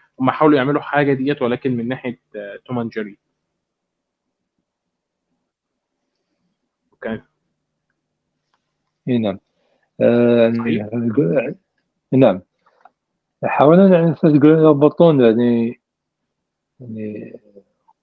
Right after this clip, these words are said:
Speaker 2: القصص قديمة يسوون منها قصص جديدة. ف-، فاللي يشوف الجمهور القديم يشوف هالشيء يذكر، "أوه، هذا المس-،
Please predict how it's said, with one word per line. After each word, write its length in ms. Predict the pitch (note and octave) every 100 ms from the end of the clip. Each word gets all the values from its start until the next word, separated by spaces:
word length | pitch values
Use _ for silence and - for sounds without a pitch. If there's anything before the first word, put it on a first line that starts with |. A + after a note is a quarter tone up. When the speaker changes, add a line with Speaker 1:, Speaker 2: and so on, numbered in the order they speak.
| _
Speaker 2:
القصص 440 | A2+ - D3 B2+ -
قديمة 380 | C3+ B2+ D3 C#3+
يسوون 340 | B2 C#3 C#3
منها 400 | C#3 B2 C3 A#2
قصص 360 | A2+ A2+ - A2
جديدة. 760 | A2 A#2 C3+ C3+ B2+ C3 C#3+ - _ _ _ _ -
ف-، 440 | A2+ A#2 A2+ A#2 - _ _ _ _ _
فاللي 160 | G#2+ A2
يشوف 540 | A2+ E3 F3 - - C3 - _ _ _
الجمهور 640 | A2 G#2+ G#2+ G#2+ B2 D3 D#3+
القديم 480 | - C3+ D3+ D3+
يشوف 340 | A#2+ - B2 B2+
هالشيء 560 | G#2+ - C#3+ E3+ C#3+ C#3
يذكر، 320 | C3+ C3+ B2+
"أوه، 400 | A#2+ B2+ B2 A#2+
هذا 60 | A#2
المس-، 300 | A#2 G#2